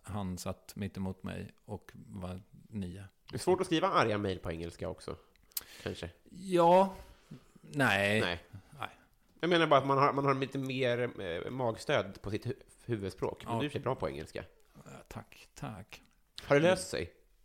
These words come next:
Speaker 1: Nej. Eh, vi ska försöka, ja, han kommer till mig idag. Vi är så här varannan veckas, eh,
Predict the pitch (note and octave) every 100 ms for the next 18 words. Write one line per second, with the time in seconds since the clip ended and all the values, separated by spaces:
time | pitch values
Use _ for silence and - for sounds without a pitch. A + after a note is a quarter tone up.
0 | _ _ - - - - - D#3 G#3+ -
1 | - - F3 C#3+ C#3+ C#3+ C#3 C#3+ D#3 -
2 | D#3+ D3 C#3 E3 D#3+ E3+ D3+ C#3 C3 B2
3 | B2+ G#2 A#2+ A#2 A#2 A#2 A2+ A2 G2 A2
4 | G2+ G2 G2 F#2+ F#2+ G2 F#2+ G2+ - -
5 | - - G#2 G2 F#2+